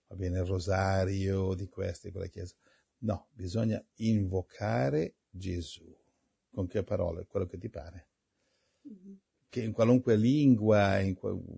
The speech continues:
Speaker 1: qualunque, invocare il Signore, invocalo come ti pare. "Signore, aiutami, <laughs> Signore, ti benedico, Signore, tu sei il mio Salvatore, Signore, aiutami, Signore Gesù, nel, nel nome di Gesù vengo a te, Signore, alleluia,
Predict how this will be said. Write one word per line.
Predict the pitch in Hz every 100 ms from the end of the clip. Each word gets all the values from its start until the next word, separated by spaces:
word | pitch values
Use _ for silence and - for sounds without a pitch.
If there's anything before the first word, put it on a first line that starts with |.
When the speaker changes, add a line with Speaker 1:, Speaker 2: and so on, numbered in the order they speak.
| 98
Speaker 1:
qualunque, | 101 120 131 131 104 90 -
invocare | 120 110 127 - 156 160
il |
Signore, | 117 127 135 95
invocalo | 95 127 143 98
come | - 120
ti | 98
pare. | - 101 71 - - _ _ _ _ _ _
"Signore, | - 92 123 131
aiutami, | 110 123 131 117 110 107
<laughs> |
Signore, | 139 117 127 - -
ti | - 120
benedico, | 113 110 107 110 110 113
Signore, | - 123 113 110 110 107 - _ - - _
tu | 107 104 107
sei | 104 107
il | 104
mio |
Salvatore, | 101 110 107 104 - 110 107
Signore, | - 110 107 110 107 101 98 _ _ _
aiutami, | 110 110 110 107 104 107
Signore | 101 - 113 113 110
Gesù, | 107 104 107
nel, | 107 101 101 - _ _ _ _ _
nel | 123 120 117
nome | 113 120 113 110
di | 107
Gesù | 98 101 104
vengo | 98 110 110
a | 107
te, | - 101 98
Signore, | - 104 107 110 107
alleluia, | 107 107 107 104 110